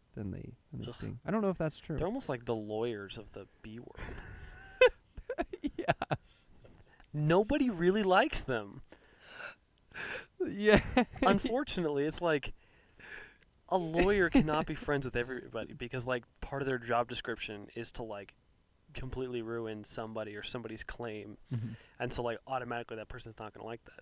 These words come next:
Speaker 2: the lawyer.
Speaker 1: But they succeed somehow because they're thriving off of, you know, other
Speaker 2: Because no matter
Speaker 1: people's
Speaker 2: how much
Speaker 1: work.
Speaker 2: they bite and sting, they don't die.
Speaker 1: That's right.
Speaker 2: Gosh dang it.
Speaker 1: <laughs>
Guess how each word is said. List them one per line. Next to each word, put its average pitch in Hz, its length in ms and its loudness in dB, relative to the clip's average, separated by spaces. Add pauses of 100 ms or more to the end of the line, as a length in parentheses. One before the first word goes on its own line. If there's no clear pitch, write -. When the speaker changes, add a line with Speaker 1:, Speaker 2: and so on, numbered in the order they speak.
(100)
Speaker 2:
the 113 100 -4
lawyer. 110 380 -8 (200)
Speaker 1:
But 147 320 4
they 160 160 8
succeed 185 600 0
somehow 104 540 0 (100)
because 120 360 0
they're 117 160 -2
thriving 113 420 -2
off 104 220 -2
of, 101 120 -6 (380)
you 104 80 -2
know, 92 160 -4 (160)
other 107 100 -2
Speaker 2:
Because 107 180 -2
no 123 80 0
matter 127 160 0
Speaker 1:
people's 117 80 -6
Speaker 2:
how 123 80 4
much - 80 2
Speaker 1:
work. - 60 -6
Speaker 2:
they 151 80 -2
bite 135 220 -2
and 160 100 -6
sting, 175 440 -2
they 139 80 -4
don't 143 200 -2
die. 175 240 -6 (280)
Speaker 1:
That's 110 220 -4
right. 107 220 -6 (180)
Speaker 2:
Gosh - 360 -12
dang - 140 -14
it. - 40 -20
Speaker 1:
<laughs> - 60 -20